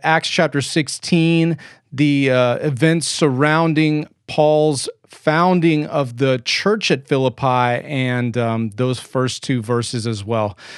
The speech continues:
So I hope this is a blessing to you. That whole series during that summer of two thousand twenty was such a blessing to me and my wife. Uh, give you a qu-, I wanna give you a quick update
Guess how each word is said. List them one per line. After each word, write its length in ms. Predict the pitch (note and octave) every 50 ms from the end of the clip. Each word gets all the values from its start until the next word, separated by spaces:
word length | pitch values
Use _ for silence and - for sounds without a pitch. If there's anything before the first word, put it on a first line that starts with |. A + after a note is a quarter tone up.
| - -
So 600 | - - - C3 B2+ B2 B2 B2 B2 A#2+ - - _ _ -
I 120 | C3 C3+
hope 340 | C3 C#3 D#3+ F3 F3 - - - -
this 240 | D#3 D3+ - -
is 80 | C#3+ B2+
a 80 | C3+ A2
blessing 680 | G2+ G2 C3 B2+ C3+ D3+ E3+ F#3 - - G3 F3 E3
to 180 | - - - F#3+
you. 400 | E3+ E3+ F3 F3 F3 F3 F3+ - _
That 360 | - - C#3 A#2 C#3 C#3 C3+ B2+
whole 340 | - - E3+ F3 F3+ F3+
series 840 | E3 - - - - E3+ E3+ F3 E3+ E3 D#3 D3+ C#3 C3+ B2 - - - - - - - - - -
during 580 | A2+ C#3 D3+ D3+ D#3 D#3 D#3 D3+ D3+ D3+ - - - _
that 220 | - C#3 C#3 C3+ -
summer 480 | - - - E3+ D#3 D3+ D#3 D#3 D3+
of 160 | D3 C3+ B2+
two 160 | - - E3 D#3
thousand 400 | - D#3 C#3+ C#3+ C3 C#3+ C3+ B2
twenty 320 | - - D3 C#3+ C#3+ C3+
was 180 | B2 B2 A#2+ -
such 540 | - - - - E3+ E3+ F3 E3 - - - - - - - _ -
a 60 | B2
blessing 580 | B2+ A2 C3+ C3+ C#3+ D3+ D3+ C#3+ - E3+ C#3+ C3
to 140 | - - C3+
me 320 | B2+ B2+ C3 C3+ C#3 C3+
and 100 | B2+ B2
my 140 | A#2+ A#2 A2+
wife. 560 | A2 A2 A2+ A#2+ A#2+ A#2+ A#2 - - - - _ _ - - - - - - -
Uh, 280 | C3+ C#3 C#3 C#3 D3 E3+ D3+ B2+ -
give 160 | - F#3 E3
you 120 | F#3 E3+
a 40 | C#3+
qu-, 220 | C3+ - - - D#3
I 40 |
wanna 220 | D#3+ E3 F#3 F#3 F3+
give 160 | D#3+ F3+ E3
you 80 | F3 D#3+
a 60 | C#3
quick 260 | - - G3 F#3 -
update 540 | F#3 F3 F3 D#3+ - F3 E3+ E3 E3 D#3+